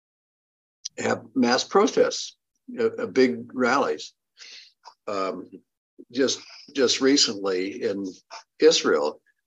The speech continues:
uh, where the prime minister proposed new laws that would really change the nature of the judiciary, uh, there was the largest protest in Israel's history.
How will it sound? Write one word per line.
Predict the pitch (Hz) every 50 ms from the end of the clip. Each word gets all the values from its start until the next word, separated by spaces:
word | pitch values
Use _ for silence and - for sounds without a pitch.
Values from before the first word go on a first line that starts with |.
| _ _ _ -
uh, | - 120 110 104 104 98 98 98 - -
where | - 131 117 110 107 101 101 98 95 - - - _ _ -
the | 120 117
prime | - 151 127 127 120 113
minister | 117 123 131 120 - - 113 98 90 90 90 76 - - - - - _ _ _ _ _ - - - - - -
proposed | 131 120 - - 147 135 131 123 123 123
new | 113 113 113 110
laws | 107 110 120 123 120 113 104 -
that | 110 107 90
would | 104 98
really | 98 113 127 123 113 104 98
change | - - - 113 110 117 117 113 95 -
the | 113 98
nature | 95 101 110 110 - - 107 98
of | 92 82
the | 92 90
judiciary, | 78 - 95 87 98 110 120 - - 104 87 80 76 76 76 80 - _ _ _ _ _ - - _ _ _ _ _ -
uh, | 110 98 92 90 90 90 - - - - - _ _ _ _ _ _ _ _ _ _ - - _ -
there | 113 117 123 123 120
was | 117 117 113 110 - - _ _ _
the | - 123 113
largest | 101 98 110 110 113 117 123 127 131 120 - - - - _ _ _ _ _ _
protest | - 139 123 120 117 - 120 113 113 113 113 -
in | 117 113 113 110 113 113 110 -
Israel's | - 110 113 120 113 - 131 127 127 127 -
history. | 143 143 - - - - -